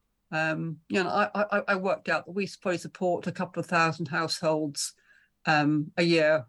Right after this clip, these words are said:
through the food bank in various ways. Um, if we gave each of them a voucher a month, um,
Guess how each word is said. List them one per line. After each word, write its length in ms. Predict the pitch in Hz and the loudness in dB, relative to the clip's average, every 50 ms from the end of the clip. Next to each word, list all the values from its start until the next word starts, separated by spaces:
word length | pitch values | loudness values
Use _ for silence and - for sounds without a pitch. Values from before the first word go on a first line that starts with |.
| _ | _
through 140 | - 170 147 | -6 -4 -4
the 80 | 147 147 | -4 -4
food 260 | - 170 156 143 - | -2 -2 -2 -2 -2
bank 300 | - 151 147 147 143 160 | -2 -2 -2 -2 -2 -4
in 100 | 147 139 | -4 -2
various 400 | 160 147 147 151 147 143 - - | 0 0 0 0 -2 -4 -6 -4
ways. 520 | 160 156 147 143 151 151 143 - - - _ _ _ _ _ _ _ _ | -4 -4 -2 -2 -4 -6 -8 -10 -12 -16 _ _ _ _ _ _ _ _
Um, 400 | 165 156 156 156 151 160 156 - - | 2 4 4 4 4 2 0 0 -2
if 140 | 180 - - | -2 0 0
we 80 | 196 | 0
gave 240 | 160 185 180 175 156 | 2 2 0 2 2
each 180 | 180 170 - - | 0 -2 -2 -6
of 60 | - | -4
them 160 | 175 160 160 | -2 -2 -2
a 20 | 156 | 0
voucher 480 | 156 170 156 156 - - - - 160 | 0 0 0 0 -2 -4 -8 -6 -4
a 80 | 151 147 | -4 -2
month, 560 | 151 156 156 151 143 - - - - - - _ _ _ _ _ _ _ _ _ _ _ _ _ _ _ | 0 0 0 -2 -2 -6 -12 -18 -20 -20 -20 _ _ _ _ _ _ _ _ _ _ _ _ _ _ _
um, 500 | 160 156 147 151 147 147 151 156 160 165 | -2 0 0 0 0 -2 -2 -2 -4 -6